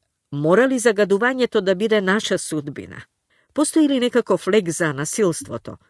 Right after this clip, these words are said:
И дали решенијата од Њујорк се применливи во Лос Анџелес, Загреб, Сараево, Пекинг? Како да се владее со агломерација од триесет и пет милиони жители? Дали инфраструктурата е оној фактор кој ќе го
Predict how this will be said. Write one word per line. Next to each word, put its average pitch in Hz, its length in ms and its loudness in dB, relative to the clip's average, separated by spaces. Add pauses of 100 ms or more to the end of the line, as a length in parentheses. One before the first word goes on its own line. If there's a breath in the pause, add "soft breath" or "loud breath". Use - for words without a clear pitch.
(140)
И 165 240 4
дали 247 240 0
решенијата 240 800 0
од 127 160 -8
Њујорк 294 400 -2 (320)
се - 180 -2
применливи 240 600 -4
во 220 160 0
Лос 208 300 0
Анџелес, 226 680 -2 (160)
Загреб, 180 540 -2
Сараево, 156 720 -2 (200)
Пекинг? - 540 -4 (500)
Како 262 300 2
да 262 120 4
се 143 160 -2
владее 208 520 2
со 175 360 0 (120)
агломерација 170 960 0
од 160 120 0
триесет 277 460 -2
и 226 80 -6
пет 220 200 -2
милиони 185 400 -2
жители? - 480 -6 (520)
Дали 160 380 2
инфраструктурата 220 960 0
е 196 180 4
оној 240 240 -2
фактор 233 560 0
кој 190 140 -4
ќе 190 140 2
го 175 120 2